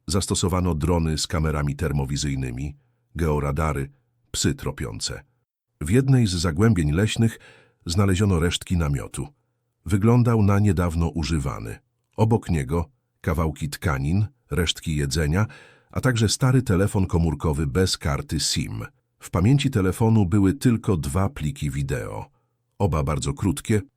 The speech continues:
bardzo złej jakości, ale wystarczające, by wywołać dreszcze. Na pierwszym widać było dziewczynkę siedzącą tyłem,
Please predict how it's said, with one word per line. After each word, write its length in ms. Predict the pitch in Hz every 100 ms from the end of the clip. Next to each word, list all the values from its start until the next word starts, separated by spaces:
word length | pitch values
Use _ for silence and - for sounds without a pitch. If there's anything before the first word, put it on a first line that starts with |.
| _ _
bardzo 340 | 69 73 67 71
złej 300 | 76 71 67
jakości, 560 | 67 87 82 - 101
ale 160 | 76 65
wystarczające, 840 | 65 - 71 - 67 73 71 73
by 180 | 65 64
wywołać 460 | 64 67 65 60 65
dreszcze. 440 | 65 57 - 64 - _ _ _ _ _
Na 120 | 71 69
pierwszym 420 | 110 104 - 78
widać 280 | 78 71 65
było 220 | 73 69
dziewczynkę 520 | 67 - 90 71 71
siedzącą 500 | 78 71 71 71 69
tyłem, 360 | - 78 67